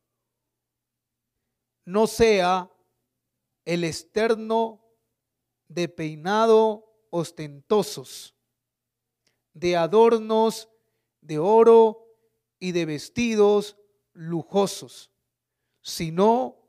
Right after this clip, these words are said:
el interno, el del corazón, en el incorruptible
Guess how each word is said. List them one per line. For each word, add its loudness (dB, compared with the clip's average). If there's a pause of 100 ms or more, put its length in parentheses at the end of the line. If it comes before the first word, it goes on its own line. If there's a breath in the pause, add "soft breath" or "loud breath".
(460)
el -2
interno, -4 (720)
el -2
del -4
corazón, -2 (1900)
en -4
el -2
incorruptible -2